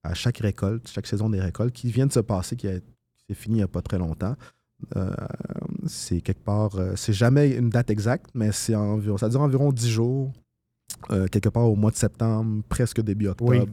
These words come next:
Speaker 1: selon, selon les années. Mais dès qu'on sent que les raisins sont prêts, on y va à la récolte. Donc, euh, ces vignerons-là nous envoient, après leur récolte, leur batch de vin.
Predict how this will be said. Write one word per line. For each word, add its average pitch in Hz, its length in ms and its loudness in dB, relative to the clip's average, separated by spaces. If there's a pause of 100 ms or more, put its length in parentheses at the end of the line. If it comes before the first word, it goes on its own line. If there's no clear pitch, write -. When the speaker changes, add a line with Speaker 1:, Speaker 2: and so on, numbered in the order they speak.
(140)
Speaker 1:
selon, 95 400 0
selon 92 280 -2
les 90 160 -2
années. 98 260 -2 (340)
Mais 92 120 0
dès 104 100 0
qu'on 101 140 2
sent 104 160 -2
que - 80 -4
les 95 80 0
raisins 92 240 0
sont 92 180 -4
prêts, 110 240 -4
on 98 140 0
y 90 80 0
va 98 140 -2
à - 20 -4
la 85 100 -4
récolte. 101 400 -4 (480)
Donc, 95 520 0 (100)
euh, 104 260 -2
ces 107 220 0
vignerons-là 113 720 2
nous 110 220 2
envoient, 107 580 0 (300)
après 110 240 -2
leur 110 120 2
récolte, 110 360 -2 (400)
leur 104 260 0
batch - 340 -4
de 90 80 -4
vin. 82 220 -4